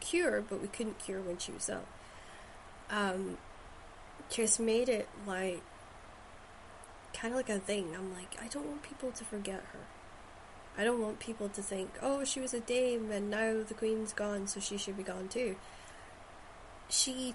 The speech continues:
changed historical writing, historical fiction, forever. But she also wrote historical romance.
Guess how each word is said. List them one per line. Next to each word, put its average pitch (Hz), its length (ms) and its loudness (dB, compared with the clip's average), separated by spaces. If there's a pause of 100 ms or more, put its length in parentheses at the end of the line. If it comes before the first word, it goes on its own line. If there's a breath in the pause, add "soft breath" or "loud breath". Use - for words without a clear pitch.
changed 269 800 6
historical 214 540 4
writing, 175 340 -2 (800)
historical 202 460 4
fiction, - 400 -6 (100)
forever. 170 300 -4 (1200 loud breath)
But 226 80 4
she 247 140 8
also 294 280 6
wrote 254 180 4
historical 233 460 2
romance. 202 640 0